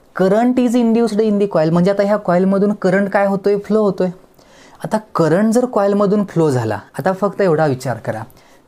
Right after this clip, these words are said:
this is our coil, ओके, and when we move this magnet,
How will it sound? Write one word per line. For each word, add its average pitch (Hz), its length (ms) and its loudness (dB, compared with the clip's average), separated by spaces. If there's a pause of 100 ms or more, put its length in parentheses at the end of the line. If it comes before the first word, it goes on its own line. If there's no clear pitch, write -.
this 151 140 -4
is 151 100 -2
our 131 200 0
coil, 113 280 -6 (720)
ओके, 165 200 -2 (800)
and 180 200 2 (460)
when 185 180 2
we 190 240 2
move 202 120 2
this 214 260 0
magnet, 160 500 2